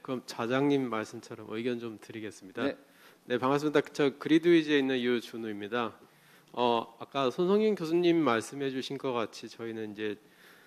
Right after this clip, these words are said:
Speaker 1: 지금 수요 자원, 이에스에스, 태양광, 뭐 이브이 충전기까지 복합해서 운영을 하고 있는데요. 말씀하신 것처럼 현재는 국내에 시장이 없습니다. 근데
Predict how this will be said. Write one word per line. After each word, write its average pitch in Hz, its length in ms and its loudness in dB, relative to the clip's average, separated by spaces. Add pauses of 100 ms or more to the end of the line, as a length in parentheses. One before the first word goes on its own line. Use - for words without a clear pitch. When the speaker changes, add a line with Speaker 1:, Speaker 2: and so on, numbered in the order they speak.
(140)
Speaker 1:
지금 113 260 -6
수요 202 280 8
자원, 131 420 4
이에스에스, 113 680 0
태양광, 120 800 -2
뭐 104 160 -10
이브이 123 240 0
충전기까지 139 720 -2 (120)
복합해서 123 440 -4
운영을 117 380 0
하고 180 240 2
있는데요. 127 400 0
말씀하신 127 580 -2
것처럼 120 320 -6
현재는 123 380 -2
국내에 113 360 -4
시장이 180 380 0
없습니다. 110 540 -6 (600)
근데 151 260 2